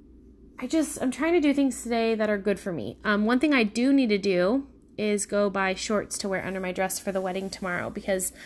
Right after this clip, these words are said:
I have those little, like, shaper shorts that, um, kinda just smooth you out, but also help with, like, thick thigh chafing.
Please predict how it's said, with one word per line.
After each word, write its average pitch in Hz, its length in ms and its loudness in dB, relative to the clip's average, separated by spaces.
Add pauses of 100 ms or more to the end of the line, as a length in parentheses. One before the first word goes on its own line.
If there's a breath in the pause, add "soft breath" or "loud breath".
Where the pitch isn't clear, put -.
(340 loud breath)
I - 80 2
have 294 200 6
those 311 180 4
little, 294 220 4
like, 226 260 4
shaper 233 460 -2
shorts 339 640 -2 (760 loud breath)
that, 202 320 -2
um, 190 360 -2
kinda 220 280 0
just 202 220 0
smooth 226 280 2
you 220 120 4
out, 214 260 4
but 214 100 0
also 208 520 0
help 196 260 -4
with, 196 160 -6
like, 175 280 -6 (520 loud breath)
thick 214 200 0
thigh 226 200 4
chafing. 240 480 2